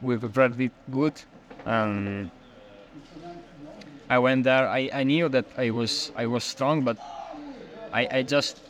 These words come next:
I just did, like, uh, two days before, uh, Flash Brabant Soul,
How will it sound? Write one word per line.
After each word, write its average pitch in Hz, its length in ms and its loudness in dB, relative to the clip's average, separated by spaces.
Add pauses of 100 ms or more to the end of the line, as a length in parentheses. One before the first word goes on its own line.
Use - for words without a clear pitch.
(180)
I 127 140 -2
just 135 380 -2 (180)
did, 135 240 -2
like, 127 320 0
uh, 113 440 2 (920)
two 147 140 0
days 131 240 4
before, 123 600 0
uh, 101 340 -6 (1160)
Flash 113 260 2
Brabant 117 340 2
Soul, 135 300 2